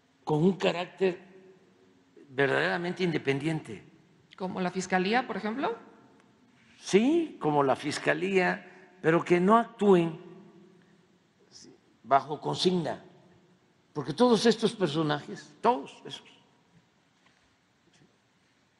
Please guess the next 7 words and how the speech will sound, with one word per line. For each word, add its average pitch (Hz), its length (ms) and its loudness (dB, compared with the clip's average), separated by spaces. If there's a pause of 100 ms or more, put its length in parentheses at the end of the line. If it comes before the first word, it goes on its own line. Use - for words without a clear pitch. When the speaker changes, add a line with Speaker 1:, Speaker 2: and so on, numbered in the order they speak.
Speaker 1:
eh, 135 840 -20 (840)
tienen 185 880 2
como 151 340 2
distintivo 156 800 0 (3250)
el 143 160 -2
que 147 120 -4
son, 160 840 0